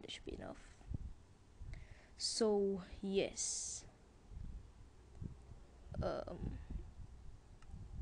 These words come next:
I'm really trying my best to post a video each day, so you guys need not need to wait.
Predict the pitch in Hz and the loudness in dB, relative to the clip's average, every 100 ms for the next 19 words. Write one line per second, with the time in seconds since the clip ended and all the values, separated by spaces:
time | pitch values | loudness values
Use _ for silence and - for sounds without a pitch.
0 | - - - - - - - - - - | -2 -2 -4 -10 -10 -12 -10 -8 -6 -4
1 | - - - - - - - - - - | -4 -4 -6 -8 -10 -14 -14 -14 -14 -12
2 | - - - 214 190 208 202 196 190 196 | -12 -12 0 2 4 4 6 4 4 4
3 | 196 - 196 - 196 196 - - 175 185 | 2 2 -2 2 2 2 0 0 0 2
4 | 202 196 202 - 220 - - 190 196 202 | 2 6 4 4 0 0 4 6 6 4
5 | 226 - 180 185 190 185 - - - 190 | 0 -2 0 2 4 2 2 -2 -4 -6
6 | 170 170 165 - 185 - 180 170 170 196 | -4 -4 -4 -2 -2 0 -2 2 4 2
7 | - | 0